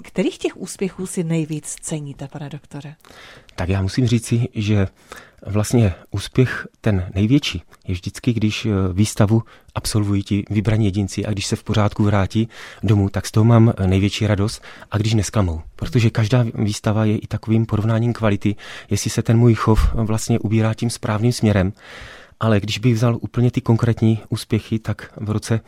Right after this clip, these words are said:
Speaker 2: devadesát tři jsem zaznamenal první úspěch, to bylo tady vlastně na výstavě Exota v Olomouci, kdy jsem získal stříbrnou medaili za chůvičku japonskou. A pak vlastně jsem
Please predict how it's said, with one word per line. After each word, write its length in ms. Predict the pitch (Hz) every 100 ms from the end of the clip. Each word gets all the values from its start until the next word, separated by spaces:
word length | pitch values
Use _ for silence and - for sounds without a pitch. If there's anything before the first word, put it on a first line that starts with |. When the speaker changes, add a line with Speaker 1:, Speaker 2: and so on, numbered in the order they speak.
| - _
Speaker 2:
devadesát 440 | 107 104 107 110 110
tři 160 | -
jsem 220 | - 104
zaznamenal 420 | 104 107 107 110 92
první 300 | 101 110 -
úspěch, 420 | 120 - 107 -
to 120 | 104
bylo 140 | 107
tady 200 | 107 101
vlastně 320 | 104 104 - 107
na 80 |
výstavě 440 | 101 107 - 101 104 - - - - -
Exota 360 | 107 104 117
v 80 | 113
Olomouci, 540 | 117 107 110 107 110 107
kdy 140 | -
jsem 180 | - 104
získal 440 | 101 - - 101 98
stříbrnou 480 | - - 104 107 110
medaili 340 | 104 101 104
za 100 | 101
chůvičku 520 | 87 - 98 110 - 117
japonskou. 580 | - 123 - - 131 139 - - - - - -
A 380 | 101 95 98 92 _
pak 120 | 117
vlastně 280 | 117 120 123
jsem 360 | - 120 113